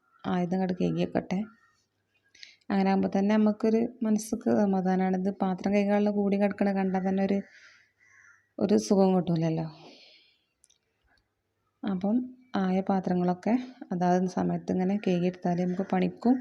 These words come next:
ഒരുപാട് സുഖമാണ് കേട്ടോ. അങ്ങനെ നമ്മൾ സമൂസ ചുറ്റലും ഒക്കെ കഴിഞ്ഞ പോക്കിന് ഇതാ നമ്മളെ പൊടി അത്യാവശ്യമൊക്കെ ചൂടാറിയിരിക്കണം. ഇനി ഇതങ്ങോട്ട് കുഴച്ച് ഉരുളകളൊക്കെ ഉണ്ടാക്കിയെടുത്ത് പരത്തി ചുടുക.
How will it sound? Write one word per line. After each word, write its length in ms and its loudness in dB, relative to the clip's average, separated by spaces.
ഒരുപാട് 380 0
സുഖമാണ് 380 0
കേട്ടോ. 200 0
അങ്ങനെ 220 2
നമ്മൾ 160 6
സമൂസ 320 4
ചുറ്റലും 420 4
ഒക്കെ 240 -4
കഴിഞ്ഞ 320 6
പോക്കിന് 320 2
ഇതാ 140 2
നമ്മളെ 280 2
പൊടി 240 4
അത്യാവശ്യമൊക്കെ 440 0
ചൂടാറിയിരിക്കണം. 640 0
ഇനി 120 0
ഇതങ്ങോട്ട് 320 0
കുഴച്ച് 480 -2
ഉരുളകളൊക്കെ 640 0
ഉണ്ടാക്കിയെടുത്ത് 640 0
പരത്തി 360 0
ചുടുക. 280 2